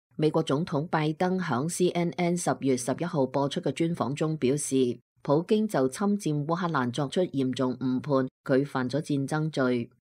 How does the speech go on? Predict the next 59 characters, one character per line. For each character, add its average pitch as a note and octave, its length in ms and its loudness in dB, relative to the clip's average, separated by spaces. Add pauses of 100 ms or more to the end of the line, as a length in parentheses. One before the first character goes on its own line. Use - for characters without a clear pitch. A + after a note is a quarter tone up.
(140)
C F#3 260 2
N F3+ 220 2
N F3+ 220 2
主 D3 200 0
持 C3 200 0
人 B2 240 -2
提 C3+ 220 0
問， B2+ 420 0 (300)
美 D#3 160 4
國 E3 140 2
同 B2+ 260 -2
北 G3 220 2
約 D#3 120 0
嘅 D3 140 0
紅 C3 200 -2
線 C#3+ 260 -2
係 B2 200 -4
乜 D#3+ 180 -2
嘢？ C3 340 0 (300)
如 C3+ 140 4
果 D#3+ 120 0
普 C3+ 280 2
京 F#3+ 240 0
真 F#3+ 220 0
嘅 E3 100 -2
使 B2+ 220 0
用 C#3+ 240 0
戰 C#3+ 220 0
術 D3 200 -2
核 C#3 160 -2 (140)
武 C#3 120 2
器 C#3 240 2 (180)
或 C#3 120 2
者 C3+ 140 2
轟 G3 320 0
炸 C#3+ 220 -2
烏 D#3+ 120 -6
克 F3 140 -4
蘭 C3 220 -2
核 D3 100 0
電 B2+ 260 2
站 B2 280 0
等 B2 340 -2
類 C3 200 2
似 C3 180 0
事 C#3 260 -2
實， B2 240 -2 (240)
五 C#3+ 100 0
角 D3+ 160 0
大 C3+ 240 -2
樓 B2 240 0
將 G3 240 0
做 C3 200 2
出 D#3 160 -2
何 A#2+ 260 -2
種 B2 220 -2
反 C3+ 300 -2
應 C#3 180 0
呢？ E3 180 -2